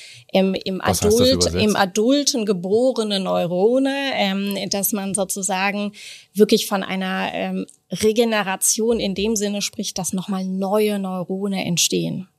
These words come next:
Speaker 1: nach der abgeschlossenen Neurogenese im, im Embryonalstadium
Speaker 2: Also wenn man, wenn man
Speaker 1: und sozusagen,
Speaker 2: erwachsen ist.
Speaker 1: wenn man erwachsen ist, dass wirklich nochmal neues Neuron im zentralen Nervensystem entsteht.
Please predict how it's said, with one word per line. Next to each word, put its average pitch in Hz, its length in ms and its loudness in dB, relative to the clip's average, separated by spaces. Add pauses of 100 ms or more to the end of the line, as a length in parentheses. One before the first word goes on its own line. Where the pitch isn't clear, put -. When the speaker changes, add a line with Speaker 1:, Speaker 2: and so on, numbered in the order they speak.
Speaker 1:
nach 180 280 -2
der - 180 -2
abgeschlossenen 180 680 -4
Neurogenese 175 720 -2
im, 156 160 -2
im - 340 -4
Embryonalstadium 175 800 0
Speaker 2:
Also - 0 -
wenn 175 80 2
man, 175 140 -4
wenn 202 100 0
man 202 80 4
Speaker 1:
und 185 60 4
sozusagen, 180 400 0
Speaker 2:
erwachsen 202 80 -2
ist. - 40 -2
Speaker 1:
wenn - 60 -2
man 208 120 -2
erwachsen 202 420 0
ist, 196 140 -2
dass - 140 -2
wirklich 208 260 0
nochmal 185 260 -2
neues 196 440 2
Neuron 196 500 0
im 262 200 6
zentralen 190 640 0
Nervensystem 180 760 -2
entsteht. - 360 -4